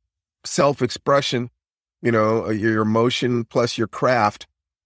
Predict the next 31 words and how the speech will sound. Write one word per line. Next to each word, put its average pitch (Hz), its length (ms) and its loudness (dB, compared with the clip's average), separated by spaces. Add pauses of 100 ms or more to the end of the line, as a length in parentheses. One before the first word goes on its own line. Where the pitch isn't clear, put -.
(140)
But 110 260 0
successful 165 800 -2
art 110 260 2
has 113 260 -2
to 113 120 -14
f-, - 60 -20 (400)
create 127 260 2
an 107 80 0
emotional 110 440 -2
change 113 540 -2
in 107 320 -2 (480)
the 104 100 -2
consumer. 101 440 -2 (540)
You 98 120 2
know, 92 60 2
the 92 140 2
reader, 95 420 2
the 85 140 -4
viewer 92 400 0
has 98 340 -2
to 98 160 -8
feel 175 560 0 (320)
something. 87 460 -4
Hopefully 131 440 0
they'll 98 160 0
feel 107 200 0
something 95 400 -4
similar 117 380 0
to 95 40 2
what 95 180 -2
you 143 360 2